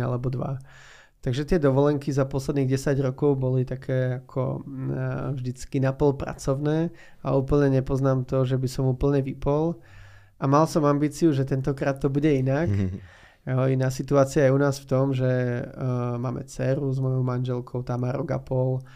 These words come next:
Speaker 1: a vlastne posledný rok a pol ja som veľmi veľa pracoval,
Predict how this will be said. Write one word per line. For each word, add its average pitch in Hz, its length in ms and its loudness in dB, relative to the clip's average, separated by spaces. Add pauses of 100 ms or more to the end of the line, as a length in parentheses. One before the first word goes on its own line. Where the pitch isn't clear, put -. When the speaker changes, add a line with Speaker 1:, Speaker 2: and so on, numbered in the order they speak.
(380)
Speaker 1:
a 123 320 0
vlastne 120 380 -4
posledný 127 420 0
rok 127 180 2
a 127 80 2
pol 131 220 2
ja 127 80 4
som 131 180 -4
veľmi 131 280 4
veľa 135 240 4
pracoval, 139 720 -2